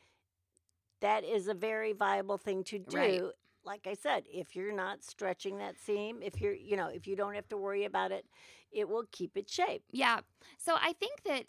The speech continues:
Speaker 2: you know, it's possible that if someone is, quote unquote, stretching the fabric through their machine and
Speaker 1: Mm.
Speaker 2: it's working for them, you know, maybe they're not actually stretching the fabric. They're just helping the machine
Speaker 1: They might be
Speaker 2: advance
Speaker 1: giving
Speaker 2: it.
Speaker 1: more of a guide.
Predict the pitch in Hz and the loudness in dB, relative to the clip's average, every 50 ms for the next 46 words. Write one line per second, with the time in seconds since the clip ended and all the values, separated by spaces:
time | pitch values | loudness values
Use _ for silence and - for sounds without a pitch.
0 | - - 247 262 254 240 214 - - - 240 - - - - 285 294 339 392 - | -10 -8 -6 -4 -2 -2 -2 -2 -2 -6 -10 -10 -12 -14 -2 2 2 4 2 2
1 | - 320 302 269 240 220 233 214 214 214 - - 269 262 262 269 - - - 233 | -2 0 0 0 0 0 -2 -4 -4 -4 -2 -4 -2 -2 -2 -4 -4 -4 -4 -2
2 | 233 226 220 214 - _ - - 247 247 254 247 233 - - 208 180 - - - | -2 -2 -2 -4 -8 _ -2 0 0 0 0 -2 -4 0 0 0 0 0 -4 -10
3 | - - 247 240 247 - - 277 269 269 254 240 - 220 208 202 208 220 214 - | -4 0 2 0 2 0 -4 -4 -2 -2 -4 -2 0 0 0 2 0 -2 -4 -4
4 | - 226 214 208 190 190 190 - - 208 196 196 208 208 190 180 214 202 185 - | -2 -2 0 0 0 -2 -2 -4 -4 -4 -2 -2 -2 -2 -2 -4 -6 -8 -12 -6
5 | 175 175 170 175 - 240 247 277 302 - 330 320 339 339 339 339 339 339 349 - | -2 -2 -2 -2 -2 -4 -2 -2 -2 -2 -2 0 0 2 2 2 0 0 -2 -4
6 | - - - - - - _ _ _ - 240 269 262 262 254 240 226 220 - - | -8 -20 -20 -20 -20 -20 _ _ _ -4 -2 0 2 4 4 4 4 4 0 -4
7 | - 214 240 277 320 349 339 294 226 202 202 196 208 - - 170 170 180 - - | -4 -4 -2 0 0 0 0 0 0 0 -2 -2 -2 -4 -2 -2 -2 -4 -4 -8
8 | - 190 180 170 185 - - - 165 180 - - 214 233 247 233 - 269 262 262 | -6 -6 -6 -6 -6 -8 -6 -6 -6 -6 -4 -6 -6 -6 -6 -4 0 0 0 2
9 | 262 285 285 294 285 269 - - 214 214 208 214 196 - - - 233 208 - - | 2 2 0 0 -2 -4 -2 -2 -2 0 0 -4 -4 -6 -6 -2 -2 -2 0 0
10 | 208 202 185 175 180 196 - - 214 233 240 240 247 240 233 220 180 233 220 - | -4 -2 -2 -2 -4 -4 -4 -2 2 2 4 4 6 4 4 4 2 0 0 4
11 | 180 214 208 190 202 196 190 190 190 196 190 190 185 185 170 175 - 190 180 175 | 4 4 6 6 4 4 2 2 2 4 4 6 6 4 2 2 2 2 4 4
12 | 160 143 147 170 | 4 2 0 -4